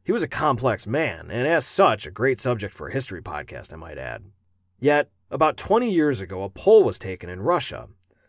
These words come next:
and according to the Dean of Russian Pollsters, only two periods of the twentieth century that the Russian people evaluated positively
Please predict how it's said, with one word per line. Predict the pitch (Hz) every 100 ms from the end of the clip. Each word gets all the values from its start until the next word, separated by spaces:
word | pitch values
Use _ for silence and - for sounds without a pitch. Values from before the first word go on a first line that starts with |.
| _ -
and | 110
according | - 190 220 160 107
to | 104 123 117
the | 104 101
Dean | 113 175 175
of | 139
Russian | 139 - 98
Pollsters, | - 247 202 - 80 78 - _ _ _ _ _ _
only | 165 175 139
two | - 262
periods | 277 180 156 107 98
of | 98
the |
twentieth | 104 - 160 196
century | 151 - 127 104
that | 98
the | 98
Russian | 101 131 -
people | 175 - 151 117
evaluated | 95 120 151 131 117 107
positively | - 139 156 131 92 85 78 76